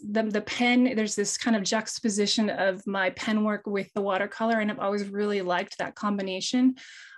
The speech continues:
Um, but I chose to, I chose to in the, in the book, I'm actually gonna stop sharing now.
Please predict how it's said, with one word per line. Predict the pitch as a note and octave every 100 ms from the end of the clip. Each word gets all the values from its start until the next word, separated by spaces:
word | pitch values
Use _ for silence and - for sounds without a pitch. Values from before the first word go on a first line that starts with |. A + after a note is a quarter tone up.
| -
Um, | A3 G#3 F#3+ - - - -
but | C4+
I | C4+
chose | C4 D#4+ E4 F4
to, | - D#4 C#4 C4+ - - A#3+
I |
chose | A#3+ D4 D4+ D4+
to | D4+ C#4
in | A#3 A#3+
the, | A#3 G3+ -
in | A3+
the | G#3+
book, | G3+ A3+
I'm | G#3+
actually | G#3 - B3
gonna | C4
stop | A3+ - - -
sharing | - D#4 D#4 D4+
now. | D4+ D4+ D4+